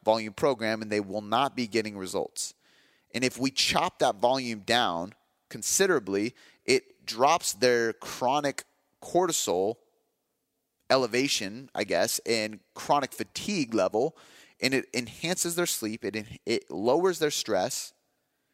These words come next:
and it allows them to train harder in the less amount of volume that they're doing. So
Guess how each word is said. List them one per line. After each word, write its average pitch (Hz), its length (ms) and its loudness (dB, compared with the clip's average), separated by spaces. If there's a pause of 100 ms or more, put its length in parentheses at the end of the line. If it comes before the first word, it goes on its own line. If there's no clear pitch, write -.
(460)
and 131 100 0
it 147 80 0
allows 143 460 2
them 147 180 2
to 135 120 -4
train 123 340 -2
harder 156 460 2
in 131 460 -4
the 117 280 -2 (220)
less 113 440 4
amount 117 280 0
of 101 40 -6
volume 104 260 2
that 101 120 -2
they're 101 80 -4
doing. 98 260 -6
So - 220 0